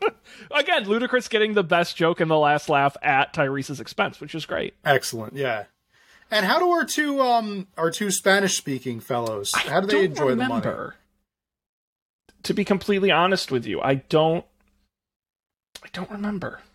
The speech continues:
Speaker 2: Which, by the way, I should mention, they're, um, actually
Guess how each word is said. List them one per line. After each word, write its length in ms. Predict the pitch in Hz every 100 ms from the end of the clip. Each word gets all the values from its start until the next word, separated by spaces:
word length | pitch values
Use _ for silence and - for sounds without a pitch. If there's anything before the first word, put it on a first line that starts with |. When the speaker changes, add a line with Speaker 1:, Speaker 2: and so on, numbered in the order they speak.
| _ _ _ _ _ _ _ _ _ _ _ _ _ _ _ _ _
Speaker 2:
Which, 240 | 220 -
by 160 | 247 277
the 80 | 262
way, 360 | 269 240 170
I 80 | 151
should 280 | 147 - 185
mention, 480 | 196 233 - 143 135
they're, 320 | 151 156 156
um, 440 | 147 147 143 139 135
actually 680 | 165 226 - 269 220 185